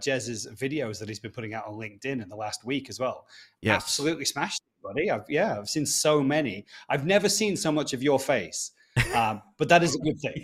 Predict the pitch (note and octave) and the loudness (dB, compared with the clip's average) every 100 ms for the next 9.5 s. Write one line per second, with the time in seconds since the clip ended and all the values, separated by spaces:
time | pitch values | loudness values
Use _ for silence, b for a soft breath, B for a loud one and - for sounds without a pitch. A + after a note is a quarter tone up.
0 | - G3+ A#2+ E3 D3 - C3 A#2+ C#3 D#3 | -2 0 2 2 2 0 -2 -2 4 4
1 | C#3 C#3 B2+ C3+ B2+ A#2 - G3+ F#3+ E3 | 4 0 0 -4 -4 -6 -4 -2 2 2
2 | C#3 C#3+ E3 D#3 C#3+ - D#3+ A#2 A2+ D#3 | 2 0 0 0 0 2 2 0 0 0
3 | A3 A#2+ F#2 C#3+ E3 - E3+ D#3+ - - | 0 -4 -8 -10 -8 -8 -4 -4 -6 -10
4 | C3+ C#3 - _ _ _ A#2+ G#2+ G#2 G#2+ | -8 -8 -10 _ _ _ -2 -2 0 -2
5 | B - - B2+ C#3 E3 F3 D#3+ F3 C3+ | B -6 2 4 4 2 0 2 0 0
6 | - - C3 C3+ C3 A2+ A#2+ G2+ - G2 | -6 0 2 4 2 0 -2 -2 -2 -4
7 | F2+ A#2 B2+ C#3 C#3+ C#3 C3 - C3+ A#2 | 0 0 2 2 2 0 -2 0 2 2
8 | A2 A2 G#2 G2+ G#2+ G#2 A2 A#2 B2+ A#2+ | 2 0 0 0 0 2 2 2 2 0
9 | A#2 B2 F#2 E2 | 0 0 -2 -2